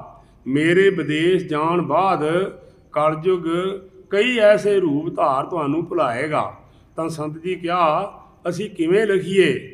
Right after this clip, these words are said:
ਕਿ ਇਹ ਆਪ ਦਾ ਰੂਪ ਨਹੀਂ?" ਤਾਂ ਸਤਿਗੁਰਾਂ ਕਿਹਾ, "ਤੁਸਾਂ ਸੋਚਣਾ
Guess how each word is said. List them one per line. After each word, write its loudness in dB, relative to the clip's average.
ਕਿ 6
ਇਹ 6
ਆਪ 2
ਦਾ -2
ਰੂਪ -4
ਨਹੀਂ?" 2
ਤਾਂ -2
ਸਤਿਗੁਰਾਂ -6
ਕਿਹਾ, 0
"ਤੁਸਾਂ -2
ਸੋਚਣਾ -2